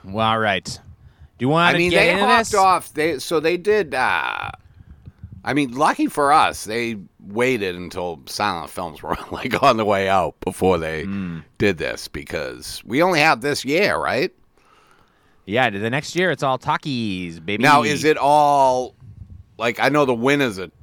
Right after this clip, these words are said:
Speaker 2: talkies, but w-, are all the nominees talkies?
Speaker 1: Uh, that remains to be seen.
Speaker 2: We'll figure it out.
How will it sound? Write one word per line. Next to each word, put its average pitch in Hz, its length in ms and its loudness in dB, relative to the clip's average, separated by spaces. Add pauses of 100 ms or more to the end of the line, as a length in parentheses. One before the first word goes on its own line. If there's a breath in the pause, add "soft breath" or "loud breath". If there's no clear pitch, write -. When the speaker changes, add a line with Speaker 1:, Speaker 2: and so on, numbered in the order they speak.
(140)
Speaker 2:
talkies, 85 520 -2
but 90 180 -6
w-, 90 220 -8
are 110 220 4
all 113 100 4
the 110 100 -2
nominees 107 520 -2
talkies? 160 500 -2 (520 loud breath)
Speaker 1:
Uh, 127 320 0
that 160 100 2
remains 175 400 -4
to 175 80 -6
be 165 140 -2
seen. 196 480 -2 (220)
Speaker 2:
We'll 160 200 -6
figure 107 340 -4
it 76 60 -4
out. 80 200 -8